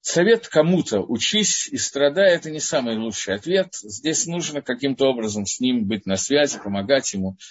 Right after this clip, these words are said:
учиться и так далее. Но общего совета здесь нет, вы сами понимаете. Величие, суд и милосердие. Какой был компонент, какой компонент вытекает из этого?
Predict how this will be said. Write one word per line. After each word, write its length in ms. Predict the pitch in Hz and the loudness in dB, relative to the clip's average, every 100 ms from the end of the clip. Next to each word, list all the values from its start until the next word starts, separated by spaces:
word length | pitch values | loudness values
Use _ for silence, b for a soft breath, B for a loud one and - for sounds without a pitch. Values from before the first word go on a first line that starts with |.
| B - | B -2
учиться 560 | 104 - 143 - - | 0 2 0 2 0
и 100 | 101 | 0
так 260 | 101 104 90 | 0 -2 0
далее. 280 | 85 78 90 | 0 -2 -4
Но 380 | 127 143 135 - | 0 0 0 0
общего 340 | 175 170 - | -2 0 -4
совета 420 | 117 - 117 120 104 | -4 -4 -4 -4 -8
здесь 300 | 98 104 - | -8 -6 -2
нет, 220 | 123 101 | -4 -2
вы 100 | 92 | -4
сами 300 | - 95 87 | 0 -2 -2
понимаете. 580 | 87 85 80 67 - - _ B B B B | -6 -6 -6 -10 -14 -20 _ B B B B
Величие, 460 | 120 160 214 214 202 | 2 4 4 4 2
суд 260 | - 208 196 | 4 4 4
и 60 | |
милосердие. 680 | 170 160 151 165 139 104 107 | 4 4 4 2 0 0 -6
Какой 260 | 113 - 185 | -6 0 2
был 160 | 165 | 2
компонент, 720 | 139 143 117 131 139 170 170 | 0 -4 0 0 2 -2 -6
какой 340 | - - 180 165 | -10 -4 0 0
компонент 600 | - 120 123 135 147 131 | -2 -2 0 0 -2 -6
вытекает 520 | 113 - - 113 104 | -8 -8 2 2 2
из 140 | 101 92 | -4 -4
этого? 320 | 82 71 | -6 -10